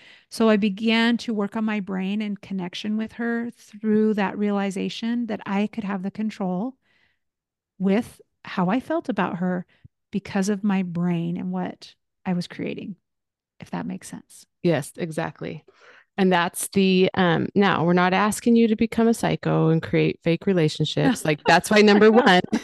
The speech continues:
Speaker 2: is tell the
Speaker 1: That's a
Speaker 2: truth.
Speaker 1: stalker, and we're not
Speaker 2: Yes.
Speaker 1: asking you to be a stalker,
Speaker 2: Yeah.
Speaker 1: okay?
Speaker 2: You're not married to some random per-, like,
Speaker 1: No,
Speaker 2: that's
Speaker 1: no,
Speaker 2: step
Speaker 1: no.
Speaker 2: one is honesty.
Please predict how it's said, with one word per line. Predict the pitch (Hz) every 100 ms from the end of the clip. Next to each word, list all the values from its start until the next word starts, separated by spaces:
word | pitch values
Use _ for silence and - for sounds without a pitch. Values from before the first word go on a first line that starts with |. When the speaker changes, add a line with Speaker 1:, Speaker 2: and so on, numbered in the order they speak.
| -
Speaker 2:
is | 247 254 233 240 - - - _ - - _ _ -
tell | 180
the | 208
Speaker 1:
That's | 240
a | 359
Speaker 2:
truth. | 247
Speaker 1:
stalker, | - 330 320 294 254 262 359 -
and | 254
we're | 247
not | 220 233
Speaker 2:
Yes. |
Speaker 1:
asking | 233 247 247
you | 247
to | -
be | 254
a |
stalker, | - 247 226 226 220 202 196 233 214
Speaker 2:
Yeah. | 220 196
Speaker 1:
okay? | 262 - _ _ _
Speaker 2:
You're | 196
not | 185 180
married | 214 208 214 208
to | 214
some | 202 202 214 220 _ _ _
random | 202 196 202 220
per-, | - -
like, | 175 156 _ - - -
Speaker 1:
No, | 247 262 247
Speaker 2:
that's | 226 175
Speaker 1:
no, | 254
Speaker 2:
step | 196 190
Speaker 1:
no. |
Speaker 2:
one | 220 226
is | 240 240
honesty. | 208 208 220 214 - 196 202 240